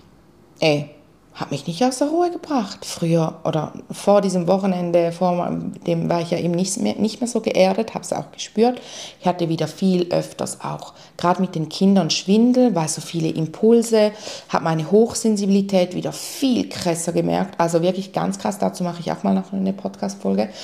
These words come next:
Da möchte ich aber auch einen Blogpost dazu schreiben, Thema Hochsensibilität. Ganz spannend, wirklich. Und,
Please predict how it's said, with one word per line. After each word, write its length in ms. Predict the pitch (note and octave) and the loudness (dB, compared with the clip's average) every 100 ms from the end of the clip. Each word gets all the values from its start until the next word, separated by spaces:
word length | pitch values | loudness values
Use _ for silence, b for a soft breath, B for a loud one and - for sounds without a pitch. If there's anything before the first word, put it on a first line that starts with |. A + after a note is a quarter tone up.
| B - | B 0
Da 100 | F#3+ | 2
möchte 260 | F#3 - | 2 0
ich 100 | F#3 | 0
aber 180 | D#3+ D#3+ | 2 2
auch 140 | E3 | 0
einen 220 | E3+ E3 D#3+ | -2 0 2
Blogpost 440 | D#3+ E3 F#3 F#3 | 0 0 -4 -2
dazu 220 | F3 - | -4 -4
schreiben, 520 | F3+ D#3+ D#3+ F3 F#3 - - | -4 0 0 0 -4 -8 -6
Thema 280 | F#3 F3+ | -2 0
Hochsensibilität. 1000 | E3+ F3 - F3+ E3+ E3 F3 F3 E3+ F3+ - B B B B B | 0 -2 -2 -4 -2 -4 -4 0 0 -2 -8 B B B B B
Ganz 300 | - E3+ D#3 | -2 -2 0
spannend, 320 | - - - - - | -2 -2 -14 -16 -8
wirklich. 440 | - - - - B B B B B B B _ | -8 -6 -14 -14 B B B B B B B _
Und, 840 | - G3 F#3+ F#3+ F#3 F#3+ F#3 F#3 | 6 8 10 10 8 6 4 2